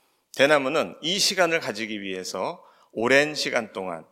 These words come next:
땅 속에서 기초를 다지면서 인내의 시간을 가져야 하는 것입니다.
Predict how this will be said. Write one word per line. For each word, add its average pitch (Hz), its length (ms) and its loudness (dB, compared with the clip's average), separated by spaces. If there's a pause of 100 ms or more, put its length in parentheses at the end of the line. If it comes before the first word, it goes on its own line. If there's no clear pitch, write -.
땅 139 220 2
속에서 120 800 -4
기초를 120 380 -4
다지면서 98 880 -6 (440)
인내의 139 480 0
시간을 113 640 -4
가져야 98 360 -6
하는 92 200 -12
것입니다. - 640 -16